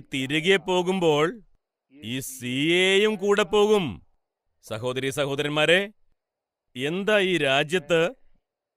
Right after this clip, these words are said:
അങ്ങനെ സംഭവിക്കുമെന്ന് നിങ്ങൾക്ക് തോന്നുന്നുണ്ടോ? സി എ എ നിയമം ഇല്ലാതാക്കാൻ കഴിയുമോ? ഈ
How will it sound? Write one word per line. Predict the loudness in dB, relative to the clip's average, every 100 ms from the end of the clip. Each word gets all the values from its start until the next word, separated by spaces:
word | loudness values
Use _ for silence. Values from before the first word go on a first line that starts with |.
| _ _ _ -8
അങ്ങനെ | -4 -2 -2 -4 -2
സംഭവിക്കുമെന്ന് | -2 -2 0 -2 -2 -4 -4 -4 -4
നിങ്ങൾക്ക് | -4 -4 -6 -6
തോന്നുന്നുണ്ടോ? | -4 -4 -2 -2 -2 0 0 -2 -12 _ _ _ _ _ _ _ _ _ -20
സി | -8 -4 0 4
എ | 6 8
എ | 6
നിയമം | 4 2 2 0
ഇല്ലാതാക്കാൻ | -2 2 2 4 2 2 2
കഴിയുമോ? | 2 2 0 -2 -8 _ _ _ _ _ _ _ _ _ _ _ _ _ _ _ _ _ _ _ _ _ _ _ _ _ _ _ _ _ _ _ _ _ _ _ -14
ഈ | -8